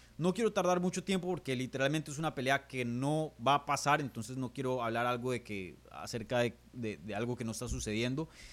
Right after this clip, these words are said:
Pero hablemos de, de Ian Garry, eh, para los que no saben y no vieron, eh, la reacción que hice anoche aquí en el canal, Ian Garry estaba supuesto a pelear, pues, este sábado en U F C dos noventa y seis. Si, si apenas están <laughs> desayunando esto, qué pena por las malas noticias.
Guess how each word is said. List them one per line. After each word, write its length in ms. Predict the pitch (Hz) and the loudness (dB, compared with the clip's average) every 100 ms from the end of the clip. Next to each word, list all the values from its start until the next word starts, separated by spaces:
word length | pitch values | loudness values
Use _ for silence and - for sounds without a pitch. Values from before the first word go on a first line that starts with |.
| - - | -20 4
Pero 140 | 156 | 10
hablemos 300 | 156 208 285 | 10 10 6
de, 200 | 240 180 | 6 6
de 200 | 147 151 | 6 4
Ian 220 | 208 226 | 6 4
Garry, 380 | 202 240 214 151 | 6 6 8 4
eh, 160 | 127 131 | 2 0
para 180 | 123 135 | 2 2
los 200 | 139 - | 0 0
que 80 | 143 | 0
no 100 | 160 | 2
saben 320 | 202 196 190 | 8 8 8
y 80 | 170 | 2
no 100 | 160 | 2
vieron, 360 | 180 170 180 139 | 2 2 0 0
eh, 200 | 139 135 | 0 2
la 100 | 123 | 4
reacción 440 | 127 117 - 156 | 4 2 0 -2
que 100 | 160 | 2
hice 180 | 175 165 | 2 4
anoche 460 | 160 160 - 160 143 - - - | 4 2 2 0 0 -8 -20 -10
aquí 260 | 104 - 147 | -8 -2 0
en 40 | |
el 100 | 160 | 0
canal, 300 | 135 135 151 | 2 4 4
Ian 220 | 143 147 | 4 2
Garry 220 | 151 156 151 | 6 6 4
estaba 260 | - 147 | 4 4
supuesto 320 | 139 117 117 | 4 -2 -2
a 80 | 143 | -2
pelear, 300 | 113 113 127 | 0 2 2
pues, 220 | 139 - - | 0 -6 -10
este 240 | 90 127 | -8 -2
sábado 260 | - 131 170 | 6 6 6
en 80 | |
U 60 | 117 | 2
F 80 | 104 | 0
C 100 | 135 | -2
dos 100 | 127 | 0
noventa 240 | 131 - | 0 0
y 60 | 104 | -2
seis. 340 | 143 156 - - - | 0 0 -2 -14 -14
Si, 240 | - 113 | -6 -4
si 160 | 107 113 | -2 -4
apenas 320 | 90 131 135 | 0 2 2
están 380 | 131 131 139 147 | 2 0 0 0
<laughs> 20 | |
desayunando 640 | 143 143 127 120 123 139 | 2 2 2 2 2 4
esto, 320 | 143 - 160 - | 2 2 -6 -2
qué 140 | 117 | 0
pena 340 | 139 139 143 | 2 2 2
por 200 | - 107 - - - - | 0 -6 -6 -20 -18 -6
las 120 | 107 | -2
malas 280 | 120 135 139 | 4 4 2
noticias. 500 | 120 113 - 190 | 0 0 0 -2